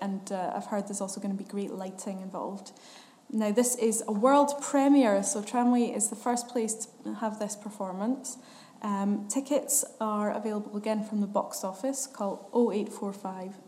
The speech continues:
three three zero, three five zero one. Um, we've got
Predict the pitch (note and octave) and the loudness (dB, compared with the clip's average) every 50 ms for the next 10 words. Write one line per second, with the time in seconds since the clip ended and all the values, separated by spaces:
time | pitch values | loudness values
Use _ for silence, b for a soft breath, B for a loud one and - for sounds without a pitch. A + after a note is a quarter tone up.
0 | - - - A#3 A3+ A3 G#3+ - - - - G#3+ G3+ F#3+ G3 - F#3 F3+ F3+ F3+ | -18 -10 -6 -4 -4 -2 -4 -6 -8 -6 -4 -2 -2 -2 -4 -6 -6 -6 -6 -8
1 | F#3+ G3 B B B B B B - - A3 G3+ G#3 - G3+ G3 F#3 F#3 - F#3+ | -8 -10 B B B B B B -6 -4 -4 -4 -2 -4 -4 -4 -4 -4 -6 -6
2 | F3+ F#3 F#3 F3 E3+ F3+ G3+ A#3 A3 B B B B B B B B G3+ G3+ G3 | -6 -6 -6 -6 -4 -2 -2 -4 -4 B B B B B B B B -6 -4 -4
3 | F#3+ F#3+ F#3 G#3+ - - - G#3+ G#3 G3+ G3+ G#3 - - G3+ F#3 F#3 - - - | -4 -4 -6 -8 -8 -6 -2 0 0 0 -2 -4 -4 -2 0 2 2 0 -2 -4
4 | - | -8